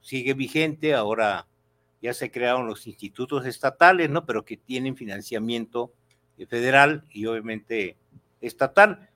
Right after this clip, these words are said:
Pero como siempre, pues son componendas allá de los que están arriba en las mafias, ¿no? Que controlan todas las instituciones, en el issste, en el Seguro Social, etcétera, etcétera, en el magisterio, y ya no digamos en este espacio de la,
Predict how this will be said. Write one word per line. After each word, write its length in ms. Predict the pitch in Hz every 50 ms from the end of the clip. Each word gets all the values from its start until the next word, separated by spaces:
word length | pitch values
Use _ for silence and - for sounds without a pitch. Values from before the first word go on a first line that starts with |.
| _
Pero 160 | _ 185 190 185
como 220 | 202 214 208 196
siempre, 380 | - 269 277 262 269 240 240 233
pues 160 | 226 208 196
son 300 | 262 262 277 269 262 269
componendas 680 | - 226 220 - - 220 220 240 254 247 226 226 202 185
allá 260 | 196 190 208 220 226
de 100 | 226 214
los 160 | 202 190 165 -
que 80 | 175
están 240 | 165 170 208 214 208
arriba 360 | 202 185 190 208 208 202 202
en 60 | 196
las 140 | 180 170 -
mafias, 420 | 170 175 208 214 220 214 196 185 185
¿no? 140 | 196 220 -
Que 120 | 185 175
controlan 580 | - 170 156 151 156 180 202 214 208 196 180 -
todas 220 | 202 214 220 214
las 160 | 190 165 -
instituciones, 800 | 165 - - 147 139 147 131 117 - 135 139 165 185 180 160 -
en 120 | 147 135 131
el 300 | 123 117 113 110 104 101
issste, 340 | 123 135 151 147 - - 147
en 100 | 139 131
el 80 | 120 -
Seguro 340 | - 123 117 123 139 139
Social, 580 | 131 - - - - - 110 110 120 131 139 131
etcétera, 580 | 120 113 104 - _ 147 151 151 - 120 113 98
etcétera, 440 | - - 170 175 - 165 160 - - _ _ _ _ _ _ _ _ _ _ _ _ _ -
en 160 | 120 113 113
el 120 | 113 107
magisterio, 760 | 107 107 104 - 120 - - - 156 156 147 143 151 156 151 - - - _ _ _ -
y 80 | 147
ya 80 | 160 180
no 80 | 185
digamos 380 | 175 165 165 170 175 170 131 160
en 120 | 147 143
este 240 | 156 151 156 - 151
espacio 500 | 143 - - 156 151 143 147 - 147 139
de 120 | 123 117 110
la, 320 | 104 104 101 95 85